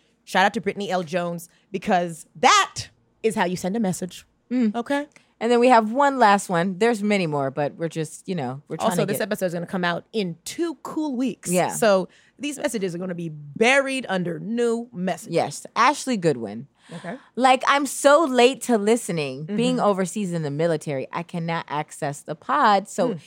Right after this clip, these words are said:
Speaker 2: if you're gonna get waxed, get sugared."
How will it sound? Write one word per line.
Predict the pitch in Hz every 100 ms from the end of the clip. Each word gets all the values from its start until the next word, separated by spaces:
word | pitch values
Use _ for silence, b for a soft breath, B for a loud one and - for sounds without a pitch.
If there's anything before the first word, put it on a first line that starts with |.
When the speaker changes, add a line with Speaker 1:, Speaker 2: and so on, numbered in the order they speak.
| B B -
Speaker 2:
if | 208
you're | 208
gonna | 214 254 262
get | 254 -
waxed, | 175 180 170 175 - - - _
get | 175 180
sugared." | - - 160 123 90 147